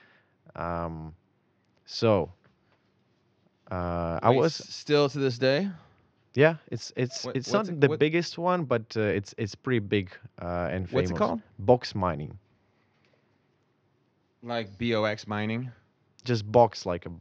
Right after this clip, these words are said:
Speaker 1: like a normal
Speaker 2: Yeah,
Speaker 1: box where you put things.
Speaker 2: B O X.
Speaker 1: Yeah, B O X, yeah.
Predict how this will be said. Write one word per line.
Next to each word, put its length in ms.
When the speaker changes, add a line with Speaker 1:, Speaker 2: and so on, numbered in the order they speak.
Speaker 1:
like 220
a 80
normal 360
Speaker 2:
Yeah, 160
Speaker 1:
box 240
where 80
you 140
put 40
things. 100
Speaker 2:
B 0
O 20
X. 340
Speaker 1:
Yeah, 160
B 160
O 60
X, 300
yeah. 60